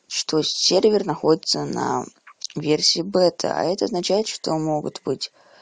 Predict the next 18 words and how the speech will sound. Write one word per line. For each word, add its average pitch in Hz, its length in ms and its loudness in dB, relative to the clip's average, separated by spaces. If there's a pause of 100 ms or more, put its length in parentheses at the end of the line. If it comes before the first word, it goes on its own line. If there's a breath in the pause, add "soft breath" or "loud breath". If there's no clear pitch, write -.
(200 loud breath)
большие 135 640 -2 (300)
лаги, 139 500 0
фризы 170 600 -2
и 156 320 -8
вылеты. 208 640 0 (920 loud breath)
За 202 220 2
всю - 260 2
игру 226 280 4
у 208 60 2
меня 175 460 -2 (400)
было 151 320 0
два 139 300 -2
вылета, - 480 -2 (340)
очень 196 400 -2
большие 151 560 0
баги, 202 400 -2 (920)
точнее - 520 -2
лаги, 233 440 -2